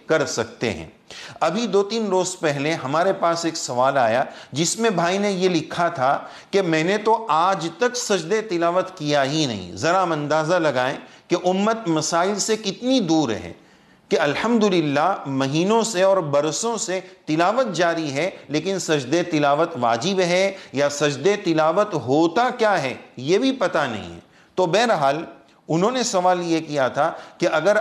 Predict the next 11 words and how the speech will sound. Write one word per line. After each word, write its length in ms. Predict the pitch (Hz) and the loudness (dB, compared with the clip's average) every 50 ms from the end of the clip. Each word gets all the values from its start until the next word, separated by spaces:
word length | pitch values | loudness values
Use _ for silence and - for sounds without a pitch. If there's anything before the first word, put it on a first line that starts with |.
| - - | 0 0
आज 280 | 147 147 147 139 - - - | 0 0 0 -2 -4 -2 0
तक 160 | 185 180 180 160 | 0 0 0 -2
हमने 360 | 151 151 151 156 165 175 170 | -4 -4 -2 -2 -2 -2 -4
सजदे 420 | 165 - 139 131 117 117 143 156 160 | -4 -4 -4 -4 -4 -2 -2 -2 -2
तिलावत 540 | 156 143 131 131 127 131 131 151 156 156 - - | -2 -2 0 2 2 2 2 0 -2 -2 -8 -8
किया 240 | 131 127 131 131 131 | -4 0 0 0 0
ही 180 | 131 156 165 | 0 0 0
नहीं 180 | 160 165 170 165 | 0 0 0 0
तो 120 | 165 185 160 | 0 -2 -2
क्या 200 | - 175 147 123 | 0 0 0 0
करें? 280 | 107 110 98 87 87 | -2 -4 -6 -8 -10